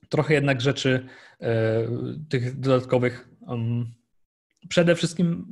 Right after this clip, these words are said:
myślę, że, e, bym poznał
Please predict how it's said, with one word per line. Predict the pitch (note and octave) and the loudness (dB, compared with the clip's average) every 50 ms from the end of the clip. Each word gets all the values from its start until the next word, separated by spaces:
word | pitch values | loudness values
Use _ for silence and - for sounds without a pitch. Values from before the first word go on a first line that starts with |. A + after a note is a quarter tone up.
| - E3+ | -10 -6
myślę, | D3+ D3+ - - D#3+ D3 | -4 -4 0 2 2 2
że, | C#3 C#3+ C#3+ C#3 - - - - - - _ _ _ - | 4 4 2 2 0 -6 -20 -20 -20 -20 _ _ _ -12
e, | - C#3 B2+ B2+ B2 B2 B2 B2 | -6 -4 -2 0 0 0 0 0
bym | B2 C3 C3+ C3+ C3+ B2 - _ _ _ _ _ _ _ _ _ _ _ _ _ _ _ _ _ _ _ _ _ _ _ _ _ _ _ _ _ _ _ | 0 0 0 0 -2 -4 -10 _ _ _ _ _ _ _ _ _ _ _ _ _ _ _ _ _ _ _ _ _ _ _ _ _ _ _ _ _ _ _
poznał | - D3+ D3 C#3 D3+ C#3+ D3 D3 - - - _ _ | 0 0 0 2 2 2 2 2 0 -6 -18 _ _